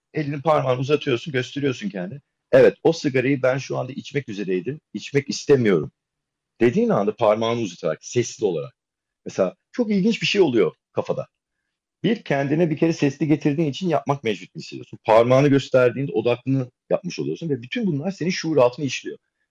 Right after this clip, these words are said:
Şimdi bir kere de olacak bir şey değil. İki, üç, dört, beş kere yapmaya başladığın anda bakıyorsun ki evet o alışkanlık başka bir alışkanlık yoksa başka bir yerden çıkartılmış.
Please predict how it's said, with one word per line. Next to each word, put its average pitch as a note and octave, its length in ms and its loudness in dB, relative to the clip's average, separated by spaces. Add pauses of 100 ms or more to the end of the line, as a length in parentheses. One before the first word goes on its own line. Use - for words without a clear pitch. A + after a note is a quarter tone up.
Şimdi A2+ 260 -4 (420)
bir D#3 200 0
kere D3 280 4
de C#3+ 160 6
olacak C3+ 440 0
bir - 40 -16
şey G#3 200 -4
değil. F3 240 -2 (340)
İki, - 420 -4
üç, - 320 -4
dört, B2+ 240 4
beş D#3 180 2
kere B2 140 2
yapmaya A2+ 280 -2
başladığın D#3 360 -2
anda C3 220 -4
bakıyorsun E3 420 -6
ki D#3+ 260 -6 (320)
evet C3+ 360 2
o F3+ 140 2
alışkanlık C3 520 -4
başka C3+ 280 -6
bir D#3+ 60 -4
alışkanlık F2+ 440 -6
yoksa - 280 -10
başka F#2+ 240 -10
bir E3 80 4
yerden F#2 320 4
çıkartılmış. - 680 -2